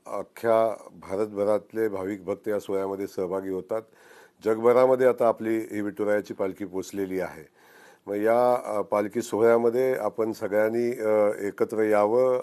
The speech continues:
आणि या भक्तीच्या रंगामध्ये सहभागी व्हावं आणि, अ, पालखीचा आनंद आपण सगळ्यांनी घ्यावा, विठुरायाच्या, ज्ञानोबा माऊलींच्या दर्शनासाठी आपण सगळ्यांनी यावं, अशा पद्धतीचं आग्रहाचं सगळ्यांना निमंत्रणही पालखीचं आहे. आणि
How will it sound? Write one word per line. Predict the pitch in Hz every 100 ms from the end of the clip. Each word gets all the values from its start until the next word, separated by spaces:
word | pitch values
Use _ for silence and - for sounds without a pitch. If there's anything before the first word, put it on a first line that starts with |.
| -
आणि | 104 110
या | 110 113 110 - 92
भक्तीच्या | 92 - 110 104 110
रंगामध्ये | 104 104 107 107 107
सहभागी | - 95 113 123
व्हावं | 107 95 85 - - - - -
आणि, | 98 110 113
अ, | 113 104
पालखीचा | 95 101 95 113 107 98
आनंद | 110 123 110
आपण | 107 107
सगळ्यांनी | 107 98 104 101
घ्यावा, | 98 98 110
विठुरायाच्या, | 107 98 104 101 101 113 110
ज्ञानोबा | 98 101 101
माऊलींच्या | 98 95 95 101 101 107
दर्शनासाठी | 95 92 101 98 92 95
आपण | 98 98 95
सगळ्यांनी | 92 92 95 98 _ - - _ 101
यावं, | 113 110 92 - _ -
अशा | 95 95 110
पद्धतीचं | 101 92 104 107 - 113 113 110 104 _
आग्रहाचं | 104 107 123 131 127 147 147 135
सगळ्यांना | - 113 120 123 127 123 -
निमंत्रणही | 107 107 123 147 135 143 147
पालखीचं | 131 120 113 127 117 120
आहे. | 117 131
आणि | 147 147 165